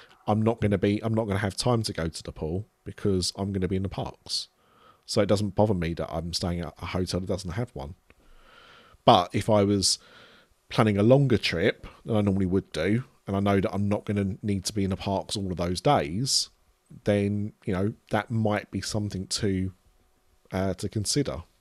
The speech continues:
But then, to be honest, if I wanted a hotel with a pool, I'd stay at one of the, the former partner ones, because, um, the Explorers, for example, has got, you know, a massive pool and,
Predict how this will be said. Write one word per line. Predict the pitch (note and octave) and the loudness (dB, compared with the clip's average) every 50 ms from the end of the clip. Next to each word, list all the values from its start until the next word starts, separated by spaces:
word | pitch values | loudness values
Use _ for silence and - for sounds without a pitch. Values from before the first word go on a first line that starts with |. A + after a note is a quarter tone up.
| _ _ _ _ _ - | _ _ _ _ _ -4
But | G#2+ G2+ | 0 2
then, | G#2+ G#2 G2+ | 2 2 2
to | - A2 | 0 0
be | - A#2 | 2 4
honest, | B2 A#2 G#2 F#2 - - | 4 4 4 2 -2 -4
if | F#2+ - | -2 -2
I | G#2 | 0
wanted | G#2+ A2+ A2 G#2+ F#2 - | 2 2 2 2 0 0
a | G#2 G2 F#2+ F#2 F2+ F#2 | 0 0 0 0 0 -2
hotel | F#2+ - - G#2+ G2 F#2 - G2 F#2+ | -4 -2 0 0 0 2 0 0 0
with | F#2+ F#2 F2+ | 0 0 -2
a | F2+ | -4
pool, | - - A#2+ A2 F2+ F2+ F#2+ | -2 -2 0 0 2 2 0
I'd | F#2+ - - | 0 0 -2
stay | - - G2+ G2 G2 G2 F#2+ F#2+ G2 - _ - - - - - - - - - _ _ _ _ | 0 0 2 2 2 2 0 0 -2 -4 _ -16 -20 -20 -20 -20 -20 -20 -20 -20 _ _ _ _
at | - G2+ F#3+ - - - | -4 -2 -2 -2 -4 -4
one | A#2+ G#2+ G#2 G2 | -2 0 0 2
of | F2+ | 2
the, | F#2 F#2+ F#2+ F#2+ F#2 F#2+ - - - _ _ _ _ _ _ _ _ _ | 2 2 2 2 0 -2 -4 -8 -16 _ _ _ _ _ _ _ _ _
the | - F#2 | -8 -8
former | - - A#2 G#2+ G2+ F#2+ | -4 0 0 2 2 0
partner | F2+ - C3+ C3 B2 G2 F2 | 2 4 4 4 4 2 0
ones, | E2 D#2+ D#2+ E2+ E2 D#2+ - - - - - _ _ _ _ _ _ _ _ _ _ _ _ _ _ _ _ _ | -4 -6 -6 -6 -6 -6 -4 -4 -4 -4 -8 _ _ _ _ _ _ _ _ _ _ _ _ _ _ _ _ _
because, | - F#2 - - - F#2+ F#2 F#2 F2 - - - | -10 -10 -4 0 0 2 2 2 0 -2 0 0
um, | G2+ F#2+ F#2 F2+ F2+ F2+ F2+ F2 F2 G2+ - - | 2 2 2 2 0 0 -2 -6 -6 -8 -6 -6
the | F#2 | -6
Explorers, | F2+ - - - - A#2+ A2+ G#2+ G2+ F#2+ F2 - | -4 -4 -6 -4 0 2 4 4 4 2 0 -2
for | - | -6
example, | G2 - - G2+ F#2 F#2 F#2 G2 G2+ | -8 -6 -4 -4 -2 -2 -2 -2 -2
has | F#2 - | -2 -2
got, | - F#2+ G#2 - - | -2 -2 -2 -2 -2
you | G#2 | -4
know, | G2 F#2+ G2+ A2 - - | -2 -2 -2 -2 -4 -4
a | G2+ G2 F#2+ G2 - _ _ | -6 -6 -6 -8 -12 _ _
massive | A2 G#2 F#2+ - - A#2 G#2 - | -4 -4 -4 -2 -2 -4 -4 -4
pool | - - A#2+ A2+ A2 A2 A2 | -4 -2 0 0 2 2 0
and, | A2 G#2+ G#2+ A2 A2+ | 0 0 -2 -4 -8